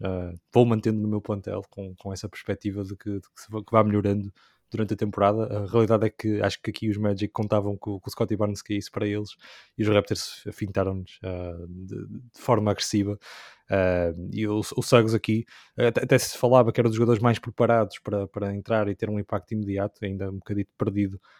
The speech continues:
na, numa rotação do, dos Magic, que também conta com muitos bases e, portanto, ah, torna-se complicado aqui para o Suggs ter, ter, ter muita bola na, na, na mão,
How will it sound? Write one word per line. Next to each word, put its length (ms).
na, 280
numa 180
rotação 560
do, 280
dos 160
Magic, 320
que 120
também 220
conta 240
com 100
muitos 240
bases 360
e, 60
portanto, 400
ah, 320
torna-se 280
complicado 420
aqui 160
para 120
o 40
Suggs 300
ter, 300
ter, 180
ter 240
muita 280
bola 240
na, 180
na, 220
na 380
mão, 220